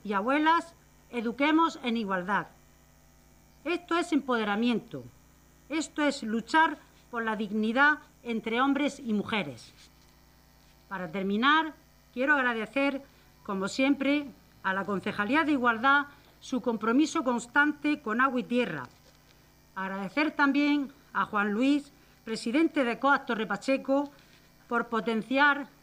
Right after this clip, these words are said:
el área de la mujer dentro y fuera de la organización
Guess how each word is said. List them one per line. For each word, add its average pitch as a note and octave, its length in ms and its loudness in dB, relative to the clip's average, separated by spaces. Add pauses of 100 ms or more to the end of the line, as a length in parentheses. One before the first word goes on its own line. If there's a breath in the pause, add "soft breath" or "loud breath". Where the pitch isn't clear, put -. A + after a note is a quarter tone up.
(180)
el A#3+ 180 -4
área D4+ 280 2
de C#4 80 0
la A#3 100 2
mujer G#3 460 -2 (360 soft breath)
dentro F4 680 0
y B3 140 0
fuera D#4+ 360 2
de F4 80 0
la C#4 100 2
organización G3 720 -2